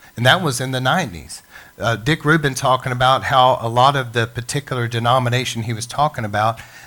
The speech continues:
that you don't hear tongues anymore, even back then. He, and think about it now, how bad it is. So Satan's been trying to get Pentecost done away with a long time ago.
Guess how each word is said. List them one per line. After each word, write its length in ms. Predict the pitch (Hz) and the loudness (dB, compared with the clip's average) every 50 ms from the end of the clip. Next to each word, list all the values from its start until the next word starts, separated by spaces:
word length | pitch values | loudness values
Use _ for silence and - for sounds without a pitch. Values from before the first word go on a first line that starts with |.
| - - | -8 -2
that 280 | 127 135 127 120 107 - - | 2 2 2 2 2 -4 -10
you 160 | - 131 139 143 | -8 -6 -2 0
don't 200 | 151 147 127 113 | 0 0 0 -2
hear 180 | 151 147 143 | -4 -6 -6
tongues 400 | - - 156 156 160 151 135 - | -4 -2 -2 -2 -2 -2 -4 -4
anymore, 360 | 123 113 113 117 117 123 127 | -4 -4 -4 -2 -2 -2 -2
even 300 | 104 127 139 127 135 135 | -2 -4 -6 -6 -6 -4
back 320 | 127 139 139 139 139 - - | -2 0 0 -2 -2 -4 -6
then. 320 | 160 170 185 147 67 - - - - - - | -6 -4 -4 -6 -8 -12 -18 -20 -20 -20 -4
He, 140 | - 143 147 | 0 0 0
and 320 | 143 - 120 135 131 120 | 0 0 -4 -8 -4 0
think 180 | - 175 180 - | 0 0 0 0
about 300 | 156 139 139 143 143 147 | 2 4 6 6 6 4
it 100 | 143 127 | 0 0
now, 480 | 139 143 160 202 202 135 85 82 85 - - | 0 0 0 0 0 -2 -2 -4 -8 -6 -2
how 120 | 104 110 | -2 0
bad 320 | 110 110 113 110 107 98 | 0 2 0 0 0 -2
it 80 | 104 95 | -4 -8
is. 220 | 104 95 80 - - - - - - _ | -8 -8 -8 -12 -16 -20 -20 -20 -18 _
So 200 | - - 156 147 | -4 0 0 2
Satan's 520 | 139 - - 165 165 190 226 175 143 131 120 | 2 2 2 4 4 4 4 2 -2 -4 -4
been 200 | 127 135 127 120 | -4 -4 -6 -6
trying 300 | - - 147 131 135 131 | -4 -2 0 0 0 0
to 80 | 120 | -2
get 280 | 113 120 123 117 120 120 | -4 -2 -4 -4 -4 -4
Pentecost 840 | - 139 151 170 156 - - 95 98 95 95 92 - - - - - - 104 | -6 -4 -4 -4 -6 -4 -4 -2 0 0 -2 -4 -6 -10 -12 -14 -18 -20 -8
done 180 | 107 123 120 113 | -4 -4 -4 -4
away 240 | 110 98 107 113 117 | -4 -4 -4 -4 -4
with 260 | 107 113 107 - - | -4 -6 -8 -6 -6
a 40 | 117 | -4
long 240 | 113 110 104 98 | -2 -2 -2 -4
time 300 | - - 117 120 165 147 | -6 -6 -4 -4 -4 -6
ago. 280 | - - - 104 - | -8 -12 -18 -20 -20